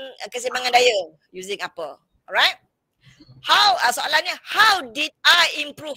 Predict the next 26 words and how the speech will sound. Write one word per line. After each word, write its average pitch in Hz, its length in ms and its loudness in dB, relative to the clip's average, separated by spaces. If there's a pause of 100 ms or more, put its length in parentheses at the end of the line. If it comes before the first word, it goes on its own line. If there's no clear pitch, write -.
what? 233 240 0 (640)
Using 233 400 -8
what? 143 160 -12 (480)
Ataupun 254 400 0 (400)
in 320 240 -6
what 381 320 2
ways 392 400 0
did 262 240 -14
I 269 240 0
improve 262 400 -16
what? 220 400 0
Using 202 480 -10
what? - 160 -8 (1200)
Ah, - 400 -18
ataupun 302 400 -4 (400)
adakah 311 400 -4
kita 294 240 -6
boleh 277 320 0
namakan 269 560 -4
sendiri 262 400 -10
kaedah 240 400 -4
yang 233 240 -8
kita 220 480 -14
gunakan? 214 560 -6 (1200)
Yalah, 240 320 -4
you 320 160 -4